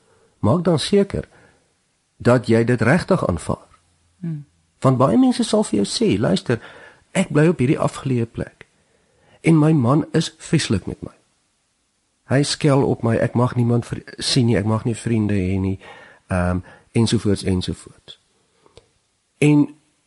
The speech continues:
Speaker 1: die logiese vraag dan maar, "Hoekom bly jy dan by hom?" sal dan wees en baie keer geregtelik so, "Maar luister, ek het nie ander opsie nie, waar moet ek heen gaan? Ek het nie inkomste nie. Ehm, ek, waar moet ek bly?" Nee. En dit is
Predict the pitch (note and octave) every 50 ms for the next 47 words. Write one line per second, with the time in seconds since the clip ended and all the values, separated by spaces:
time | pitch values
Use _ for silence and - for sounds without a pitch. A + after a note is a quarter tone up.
0 | _ _ _ _ _ _ - C#3 - - - - C#3+ C#3+ A#2 A2+ A#2 B2+ B2+ D#3
1 | C#3 B2+ - C3+ C3 - - B2+ A#2+ A#2 A2+ G#2+ G#2+ G#2 - - - A2+ G2+ -
2 | B2+ C#3 B2+ G2+ F#2+ F#2 F2+ F#2+ B2 D#3 F#3+ E3+ D#2+ G2 F2+ F2 E2 E2 D#2+ D#2
3 | D#2+ E2+ - - - - - B2+ A2+ A2 A2 A2+ A#2 A2+ - _ _ - _ -
4 | A2 F2+ G2 G2 C#3+ - G#2+ - F2 E2+ D#2+ D#2+ - - F#2+ - - - C#3+ B2+
5 | E3 G#3+ - - - F#3 - - - - G#2 A2+ A#2 G#2+ F#2 G2 - - - -
6 | C3+ - E3+ G#3+ G#3+ - G3+ G3+ G3 - - - A3+ - - - - F#2+ E2+ D#2+
7 | F#2 F2 E2 F#2+ B2 C3 - C#3 A#2+ G#2+ F#2 G2 C#3 E3 F#3 F3 - - - -
8 | - _ _ _ - - - G#2+ A2 C3+ C#3+ - - D#3 E3+ F3+ F3+ - - B2
9 | F#2 E2+ - - - - - - _ _ _ _ - - E2+ E2+ E2+ - - E2+
10 | - _ _ - - - - - _ _ - F#2+ F2+ E2 F2 G2 A2 B2 - -
11 | - G2 G2 - B2+ E3 - - - - _ _ _ _ _ _ _ - - -
12 | - - _ _ _ _ _ _ - - - - - D3 C#3+ D#3+ F3+ - - -
13 | B2 -